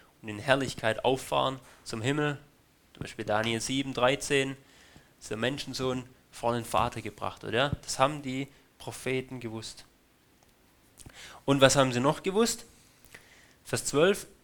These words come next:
„Ihnen wurde offenbart, dass sie nicht sich selbst, sondern euch dienten,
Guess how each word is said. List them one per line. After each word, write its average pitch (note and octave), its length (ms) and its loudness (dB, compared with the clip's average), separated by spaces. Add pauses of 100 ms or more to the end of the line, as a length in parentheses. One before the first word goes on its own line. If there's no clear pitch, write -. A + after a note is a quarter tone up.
„Ihnen A3 520 4
wurde G3 380 6
offenbart, A#2+ 840 4 (520)
dass C3+ 220 6
sie C3+ 100 -2
nicht D#3+ 500 2
sich - 300 0
selbst, - 840 4 (960)
sondern A2+ 500 -2
euch G3 400 2
dienten, G#2 520 -8